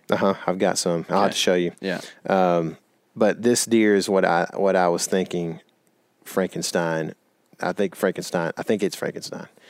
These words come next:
Speaker 1: I don't know that for sure,
Speaker 2: Mm-hmm.
Speaker 1: but there's not a ton of deer out there. So, like, when you see a deer over the, you know, years and years, you gotta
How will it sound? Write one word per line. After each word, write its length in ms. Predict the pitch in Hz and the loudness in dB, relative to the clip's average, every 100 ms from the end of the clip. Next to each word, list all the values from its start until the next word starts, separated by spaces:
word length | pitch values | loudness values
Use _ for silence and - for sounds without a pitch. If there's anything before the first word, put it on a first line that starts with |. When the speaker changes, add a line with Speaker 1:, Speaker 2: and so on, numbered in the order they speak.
| - - - _ _ 85 | -20 -20 -20 _ _ -4
Speaker 1:
I 60 | |
don't 140 | 87 87 | -2 0
know 100 | 87 | -2
that 140 | - | -2
for 100 | 92 | -4
sure, 340 | - 82 76 - | -2 -2 -2 -4
Speaker 2:
Mm-hmm. 80 | - | 0
Speaker 1:
but 320 | 92 85 - - | 2 2 -2 -2
there's 140 | 101 | 4
not 180 | 139 139 | 4 4
a 20 | |
ton 180 | - 127 | 2 2
of 100 | 101 | 4
deer 360 | 101 90 80 - - - | 4 2 0 -4 -6 -2
out 180 | 85 | 0
there. 280 | 85 73 80 - - | 0 -2 -4 -12 -10
So, 340 | - 95 92 | 0 4 4
like, 320 | 92 90 87 - _ | 6 4 2 -6 _
when 160 | 104 104 | -2 0
you 100 | 113 | 2
see 300 | - 135 135 | 2 4 4
a 60 | |
deer 480 | 110 131 104 92 90 - _ _ _ _ _ - | 6 4 6 4 0 -4 _ _ _ _ _ 2
over 240 | 104 104 | 4 4
the, 120 | 95 - | 2 0
you 140 | 113 | 0
know, 160 | 98 95 | 2 2
years 300 | 98 107 101 | 2 2 2
and 120 | 95 | 2
years, 460 | 110 107 90 87 - _ - - _ _ - | 2 4 2 0 -8 _ -20 -20 _ _ -6
you 100 | 101 | 2
gotta 360 | 113 104 92 | 6 6 4